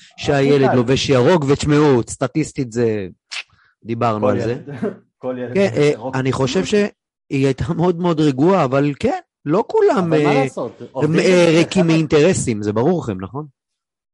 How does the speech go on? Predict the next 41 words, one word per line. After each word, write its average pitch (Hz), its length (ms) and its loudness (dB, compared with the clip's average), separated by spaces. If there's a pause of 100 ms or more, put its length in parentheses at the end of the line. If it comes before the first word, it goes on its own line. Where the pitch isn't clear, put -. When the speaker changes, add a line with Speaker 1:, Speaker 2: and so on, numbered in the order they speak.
Speaker 2:
לא, 214 160 -4
אבל 107 180 -12
ברור, 165 400 -4
אבל 117 160 -8
דרך 165 220 -8
אגב, 170 240 -6
גם 170 180 -6
המועדון, 185 540 -10
דרך 147 180 -14
אגב, 131 280 -10
והטענה 139 380 -10
על 190 80 -8
המועדון 117 400 -14
זה 95 60 -20
שהמועדון 123 480 -10
לא 190 80 -8
מספיק, 180 440 -10
לא 156 100 -10
מפספס 170 380 -18
שום 160 180 -16
הזדמנות, 147 300 -12
Speaker 1:
הט-, 139 200 0
Speaker 2:
אה, 156 140 -8
Speaker 1:
בדיוק, 165 500 2
Speaker 2:
לפעול. 131 180 4
Speaker 1:
ה-, 127 100 2
הטענות 135 420 0
Speaker 2:
בוא 196 100 4
נזה, 190 80 4
Speaker 1:
למועדון 160 360 4
Speaker 2:
אבל 190 80 0
Speaker 1:
כשהיו, 214 640 2
בדיוק 170 420 0
אותו 226 180 2
דבר, 220 340 2
לא 160 280 4
עושים 160 440 -2
מה 151 100 -2
שצריך 165 200 -6
לעשות, 190 380 0
אבל 143 200 2